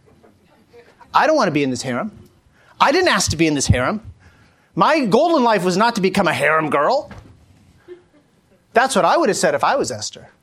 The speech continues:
She's in danger. She's not in a safe spot. And, and Mordecai's idea is, "Well, just go talk to the king." No, no, stop, stop, stop. You don't just go talk to the king. If you didn't hear this story in Sunday school, I remember this detail from Sunday school. If you went into the king's presence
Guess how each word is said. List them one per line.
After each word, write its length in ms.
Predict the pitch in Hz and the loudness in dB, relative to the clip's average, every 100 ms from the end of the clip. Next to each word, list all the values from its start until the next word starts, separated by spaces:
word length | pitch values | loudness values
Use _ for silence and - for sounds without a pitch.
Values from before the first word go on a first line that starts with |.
| _ _ _ _ - | _ _ _ _ -8
She's 260 | - 285 | -2 0
in 180 | 220 160 | 0 -2
danger. 380 | 143 214 320 202 | 0 0 0 0
She's 200 | - 240 | -2 0
not 220 | 233 269 | 2 2
in 100 | 269 | 2
a 60 | 196 | 0
safe 240 | - 220 | 2 2
spot. 340 | 214 285 277 - | 4 2 2 0
And, 140 | 202 - - | -2 -2 -2
and 140 | 208 208 | 0 2
Mordecai's 480 | 294 320 262 247 | 2 2 2 2
idea 320 | 214 175 269 285 | 2 2 0 2
is, 240 | 202 165 | 2 2
"Well, 180 | 185 196 | 0 0
just 240 | 220 240 | 0 0
go 140 | 311 285 | 0 0
talk 320 | 254 262 247 | 0 0 0
to 80 | 208 | -2
the 100 | 196 | -2
king." 340 | 294 277 - - _ 226 | -2 -2 -4 -10 _ -2
No, 140 | 247 | -2
no, 80 | - | 0
stop, 440 | - 196 123 - | 0 0 0 -4
stop, 280 | - 110 - - - | -6 -4 -6 -14 -18
stop. 160 | - - | -20 -8
You 120 | 190 | 0
don't 220 | 285 294 | 0 0
just 200 | 226 - | -2 2
go 100 | 220 | 2
talk 380 | 208 - 180 - | 2 0 -2 -2
to 80 | 165 | -6
the 80 | 131 | -4
king. 280 | - - - _ _ _ _ _ _ _ _ - | -6 -6 -16 _ _ _ _ _ _ _ _ -8
If 140 | 147 | -4
you 100 | 220 | 0
didn't 200 | 294 277 | 0 -2
hear 220 | 202 277 | 0 0
this 140 | 240 220 | 0 -2
story 480 | - 220 170 151 156 | 0 0 2 0 -2
in 80 | |
Sunday 300 | 151 170 131 | -2 0 0
school, 320 | 147 - 131 120 | -2 -2 0 2
I 100 | 160 | 4
remember 340 | 185 226 226 | 2 0 2
this 200 | 208 226 | 0 0
detail 340 | 220 190 156 | -4 -2 -2
from 160 | 127 131 | -2 -4
Sunday 240 | 170 147 | -4 -4
school. 320 | 113 - 87 - _ _ _ _ _ _ _ _ | -4 -8 -16 -20 _ _ _ _ _ _ _ _
If 140 | 156 135 | -8 -2
you 200 | 226 311 | 0 2
went 160 | 302 | 2
into 200 | 311 277 | 2 0
the 80 | 226 | -2
king's 320 | 220 226 196 | 0 -2 -2
presence 640 | - 226 175 139 - - | -4 -4 -4 -6 -10 -16